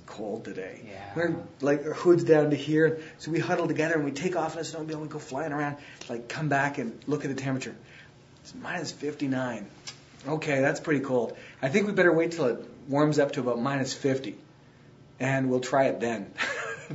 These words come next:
Speaker 1: That's what we were talking about when we were up there.
Speaker 2: Yeah.
Speaker 1: So.
Speaker 2: Did you know the day that you were scheduled to get out of there?
Speaker 1: Yeah, we actually extended it. We ex-, we were, we
Speaker 2: Oh,
Speaker 1: got out
Speaker 2: so you were
Speaker 1: two
Speaker 2: able to
Speaker 1: days
Speaker 2: do
Speaker 1: later.
Speaker 2: that?
Speaker 1: Yes.
Speaker 2: Okay. I, I was gonna say, you know,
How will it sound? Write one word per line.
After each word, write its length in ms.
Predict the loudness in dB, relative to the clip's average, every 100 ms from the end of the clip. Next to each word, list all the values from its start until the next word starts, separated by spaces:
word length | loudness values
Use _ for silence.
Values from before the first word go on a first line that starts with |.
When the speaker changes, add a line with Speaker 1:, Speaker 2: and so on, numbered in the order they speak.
| -12 -14 -16 -16 -10
Speaker 1:
That's 220 | -10 -8
what 100 | -6
we 100 | -2
were 80 | -2
talking 360 | -4 -6 -6
about 180 | -8 -8
when 100 | -8
we 60 | -8
were 100 | -10
up 160 | -14
there. 160 | -16 -18 -20 -20 -20 -20 -20
Speaker 2:
Yeah. 60 | -18 -18
Speaker 1:
So. 80 | -18 -20 -20 -20 -20 -10
Speaker 2:
Did 200 | -2 0
you 160 | 0 0
know 480 | 4 6 6 4 -2
the 80 | -4
day 340 | 0 2 2
that 120 | 0 -4
you 100 | -4
were 100 | -6
scheduled 480 | -4 -6 -2 -4 -4
to 60 |
get 160 | -2 0
out 160 | 0
of 60 | -2
there? 240 | -6 -8 -14 -20 -20 -20 -20 -20 0
Speaker 1:
Yeah, 220 | 10 12
we 120 | 12 10
actually 260 | 10 6
extended 380 | 2 2 2 2
it. 180 | -2 -4
We 120 | -4 -4
ex-, 180 | -4 0
we 120 | 4
were, 220 | 4 4
we 100 | 2
Speaker 2:
Oh, 60 | 2
Speaker 1:
got 160 | 4
out 120 | 4 2
Speaker 2:
so 100 | 2
you 140 | 0 4
were 60 |
Speaker 1:
two 60 | 6
Speaker 2:
able 120 | 6
to 20 |
Speaker 1:
days 80 | 6
Speaker 2:
do 60 | 2
Speaker 1:
later. 100 | 0
Speaker 2:
that? 140 | -2 -6 -2
Speaker 1:
Yes. 280 | 0 0 -6 -16 -20 -20 -2
Speaker 2:
Okay. 380 | 4 4 2 -6 0
I, 100 | 2 2 2
I 140 | 4 4
was 160 | 4
gonna 180 | 0 -2
say, 280 | 0 2 2
you 80 | 4
know, 280 | 4 4